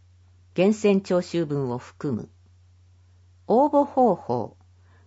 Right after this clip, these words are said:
五月十八日月曜までに、応募用紙に必要事項を記入の上、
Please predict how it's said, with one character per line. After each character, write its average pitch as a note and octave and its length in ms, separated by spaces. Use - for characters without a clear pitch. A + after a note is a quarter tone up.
五 C#4 160
月 B3 360
十 F#3+ 220
八 G#3+ 360
日 D#3+ 520
月 E3 340
曜 C4+ 240
ま C#3 160
で A#2+ 140
に、 A2 260
応 C#4+ 180
募 C#4+ 160
用 C4 240
紙 D3+ 220
に A2+ 160
必 - 320
要 C#4+ 240
事 C4+ 160
項 E3 260
を A2 100
記 D3+ 200
入 F3+ 260
の C#3+ 220
上、 A#2 280